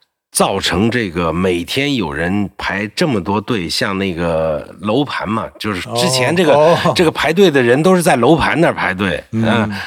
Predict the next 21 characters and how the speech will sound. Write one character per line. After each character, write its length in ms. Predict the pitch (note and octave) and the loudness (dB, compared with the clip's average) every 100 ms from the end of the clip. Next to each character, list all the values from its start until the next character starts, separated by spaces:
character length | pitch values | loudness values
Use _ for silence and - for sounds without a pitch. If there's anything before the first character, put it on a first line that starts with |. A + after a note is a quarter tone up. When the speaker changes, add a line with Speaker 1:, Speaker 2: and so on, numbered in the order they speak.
| - - | -14 -4
Speaker 1:
现 180 | - D#3+ | 0 2
在 280 | D#3 B2 G2 - _ _ | 2 0 -4 -14 _ _
常 280 | - - C3 | -6 0 2
年 260 | D#3 G#2 A2+ | 4 2 2
的 140 | A#2 | 0
在 200 | F#2+ A2+ | 0 -4
餐 260 | F#2 C3 B2 | -2 -4 -2
厅 440 | C3+ C3 B2 G#2+ - _ | 0 0 0 -4 -10 _
这 100 | - | -6
样 220 | G#2+ E2 | -4 -4
的 160 | E2 D#2 | -4 -6
排 220 | - D#2 | -6 -10
队， 280 | D2+ D#2+ A#1+ _ _ _ _ _ | -8 -12 -14 _ _ _ _ _
这 100 | - | -4
样 320 | B2+ A2 G2 - _ _ _ _ _ - | -2 -2 -2 -6 _ _ _ _ _ -4
我 160 | A#2 | -2
是 220 | G#2 A#2+ G#2+ | -2 -4 -4
造 280 | - G#2+ | -2 -2
成 260 | G2+ - F#2+ | -4 -4 -2
了 160 | G2+ E2+ - _ _ _ _ _ _ _ _ _ | -2 -4 -8 _ _ _ _ _ _ _ _ _
让 360 | A2 B2+ G#2+ | -4 -2 -2